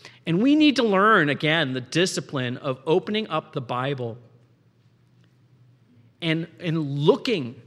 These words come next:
undistractedly at the Lord Jesus Christ through the Word of God. This is something that the saints who went before us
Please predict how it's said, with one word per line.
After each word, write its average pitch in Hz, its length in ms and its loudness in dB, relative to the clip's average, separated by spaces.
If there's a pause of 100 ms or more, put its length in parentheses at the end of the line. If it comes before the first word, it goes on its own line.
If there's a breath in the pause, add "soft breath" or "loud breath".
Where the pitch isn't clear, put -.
(280)
undistractedly 277 1120 -2
at 170 160 -4
the 156 80 -8
Lord 180 320 -2
Jesus 180 340 -6
Christ 175 540 -2
through 240 320 -4
the 214 80 0
Word 170 240 -4
of 127 100 -12
God. 135 380 -2
This 233 160 -4
is 190 100 -4
something 220 360 -6
that 185 160 -8
the 151 120 -6
saints 233 420 -8
who 196 140 -8
went 202 180 -10
before 160 380 -6
us 139 360 -8